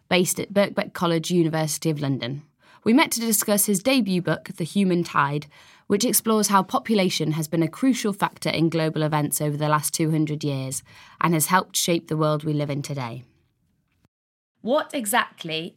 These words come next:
are you looking at when you're studying demography, and why is demography an interesting way of looking at history?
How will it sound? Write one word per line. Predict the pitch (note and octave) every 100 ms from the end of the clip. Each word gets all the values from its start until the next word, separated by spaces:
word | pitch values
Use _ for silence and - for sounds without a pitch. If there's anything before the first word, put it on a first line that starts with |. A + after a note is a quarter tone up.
| -
are | G3+
you | A3+ A#3
looking | G#3 G3+ - D#3+
at | D#3 D#3+
when | - F3
you're | E3
studying | - F#3+ F3 E3
demography, | E3+ F3 F3 E3+ D#3+ - D#3 D#3 - _
and | G3+ G3+ G#3
why | A3+ A#3+ B3 B3 -
is | A#3 G#3 E3+ E3+ - -
demography | F#3 E3+ F3 F3+ - E3 E3
an | F#3
interesting | - G#3 F#3+ G3 - - F3
way | E3+ D#3+ D#3 - -
of | E3+ E3 D#3 _ -
looking | F#3 F3+ - D#3+
at | -
history? | - E3 - - E3 D#3+